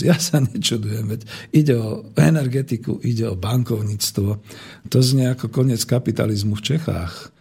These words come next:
Takže to dúfam, že nie. Ako šírim tu takéto správy, ale to, tie sú dostupné na internete, to si nájde kdokoľvek. A nakoniec, keby to bolo v hlavnom spravodajstve slovenskej televízie alebo českej, tak nepoviem, tak,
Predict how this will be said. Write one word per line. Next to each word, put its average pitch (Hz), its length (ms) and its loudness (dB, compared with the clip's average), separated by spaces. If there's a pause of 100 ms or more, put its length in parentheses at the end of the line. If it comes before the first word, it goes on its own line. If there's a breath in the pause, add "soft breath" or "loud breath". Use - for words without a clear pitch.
(460 soft breath)
Takže 107 480 2
to 127 160 4
dúfam, 113 400 -4
že 110 160 -4
nie. 120 160 -2 (560 loud breath)
Ako 120 240 2
šírim 139 400 4
tu 127 80 -4
takéto 123 480 0
správy, 123 560 2
ale 123 240 -4
to, - 240 0
tie 190 160 4
sú 170 160 2
dostupné 160 480 2
na 123 240 0
internete, 113 560 -2
to - 80 -8
si - 160 -2
nájde 110 400 0
kdokoľvek. 107 800 -6 (400 loud breath)
A 143 160 2
nakoniec, 143 480 4
keby 120 400 -2
to 120 80 2
bolo 120 240 2
v 107 80 0
hlavnom 120 320 2
spravodajstve 113 1120 -2
slovenskej 110 560 2
televízie 110 560 0
alebo 104 240 -2
českej, 104 400 -2
tak 104 160 -2
nepoviem, 101 560 0
tak, 104 320 -6